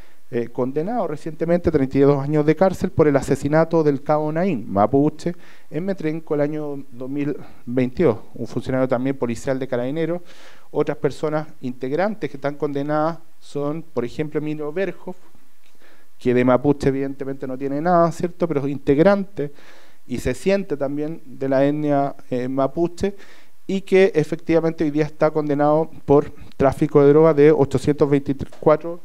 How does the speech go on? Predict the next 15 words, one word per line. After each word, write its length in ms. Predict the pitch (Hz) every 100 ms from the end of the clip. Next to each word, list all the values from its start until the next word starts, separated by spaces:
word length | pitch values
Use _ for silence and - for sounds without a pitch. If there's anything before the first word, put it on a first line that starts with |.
| - - - -
kilos, 320 | 170 165 170 - - -
eh, 440 | 151 131 127 120 123 127
de, 380 | 127 139 151 - - - - - - - - - - -
eh, 340 | 110 104 101 113
de 100 | 139
droga 320 | 156 117 101 - -
en 140 | 123
espe-, 180 | - -
eh, 180 | 127 117
en 140 | 135 123
específico, 640 | - 156 - - - -
¿cierto? 300 | - 117 123
Por 100 | 123
lo 80 | 123
tanto, 440 | 127 127 127 117